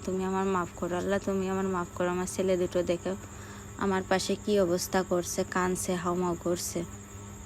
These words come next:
তো যাই হোক, এরকম মনে মনে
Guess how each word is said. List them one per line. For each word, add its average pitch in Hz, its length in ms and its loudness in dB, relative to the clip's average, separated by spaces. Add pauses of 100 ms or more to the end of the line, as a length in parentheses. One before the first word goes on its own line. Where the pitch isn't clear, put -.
(500)
তো 185 120 2
যাই 190 240 4
হোক, 208 180 4
এরকম 196 400 4 (1900)
মনে 202 260 8
মনে 190 380 6